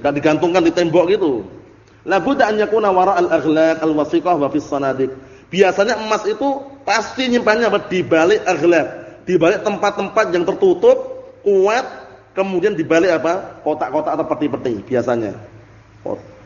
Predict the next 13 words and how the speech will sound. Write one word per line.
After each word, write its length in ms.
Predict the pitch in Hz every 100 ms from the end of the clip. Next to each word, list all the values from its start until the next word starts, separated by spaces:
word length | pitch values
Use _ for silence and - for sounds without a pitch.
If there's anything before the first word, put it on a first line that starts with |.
| - -
nah, 240 | 107 113 110
Allah 180 | 123 127
musta'an. 560 | 117 110 117 101 95 95 98 113 - - _ - -
Kotak-kotak 640 | 120 135 135 139 160 165
atau 60 | 151
peti-peti, 720 | 147 147 139 139 165 196 220 233 - - -
nah, 160 | 139
barakallahu 480 | 139 139 139 143 131
fiikum, 560 | 156 165 170 208 220 - - -
nyimpannya 320 | 160 165 190
seperti 140 | 165 175 156
itu 20 |
biasanya. 520 | 151 143 143 131 104